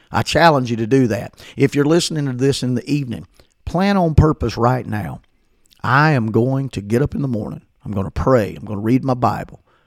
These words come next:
I'm gonna get filled with the Holy Spirit, and I'm gonna go out today, and I'm gonna make a difference in this world.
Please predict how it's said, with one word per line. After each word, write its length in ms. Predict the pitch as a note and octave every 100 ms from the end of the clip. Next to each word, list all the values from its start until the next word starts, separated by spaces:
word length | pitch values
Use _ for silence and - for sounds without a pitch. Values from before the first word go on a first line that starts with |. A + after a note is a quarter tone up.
| _ -
I'm 140 | A2
gonna 160 | A2 A2
get 160 | F#2+
filled 280 | - B2 A#2+
with 100 | A#2
the 60 | G#2
Holy 220 | A#2+ A#2
Spirit, 480 | - - G#2+ F#2 - _ _ _ _
and 100 | D#2+
I'm 160 | F#2 B2
gonna 160 | A#2+
go 140 | G#2+ A2+
out 180 | A2+ -
today, 480 | G2+ G#2 G#2+ A2 A#2
and 120 | -
I'm 120 | G#2+
gonna 180 | G2 E2+
make 280 | G#2 G#2 -
a 40 |
difference 460 | G2+ G#2+ - E2+ -
in 120 | G2
this 200 | G2 -
world. 380 | G2+ F#2 E2+